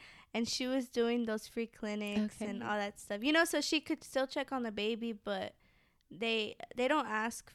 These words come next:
Speaker 1: for anything,
Speaker 2: What
Speaker 1: like
Speaker 2: it, what, what can they do there for you? Like, what is the whole,
Speaker 1: <clears throat>
Speaker 2: um, procedure?
Speaker 1: Well,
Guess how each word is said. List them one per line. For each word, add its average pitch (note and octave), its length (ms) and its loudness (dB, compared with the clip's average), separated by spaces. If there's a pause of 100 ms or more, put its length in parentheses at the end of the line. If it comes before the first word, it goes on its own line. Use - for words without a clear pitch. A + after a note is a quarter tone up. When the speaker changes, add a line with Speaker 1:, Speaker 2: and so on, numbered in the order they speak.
Speaker 1:
for A3 80 -4
anything, G3 720 -8
Speaker 2:
What A#3 120 2
Speaker 1:
like C4+ 160 10
Speaker 2:
it, - 60 0
what, C4 200 6
what A#3+ 100 4
can C#4 180 4
they A#3+ 140 8
do G#3 240 6
there G3 220 4
for - 180 -2
you? G3 140 0
Like, - 180 -2
what G#3+ 180 8
is A3 360 4 (500)
the G3 120 0
whole, F#3+ 580 10
Speaker 1:
<clears throat> B3+ 40 6
Speaker 2:
um, F3+ 360 2
procedure? F#3+ 580 0 (580)
Speaker 1:
Well, B3 1000 6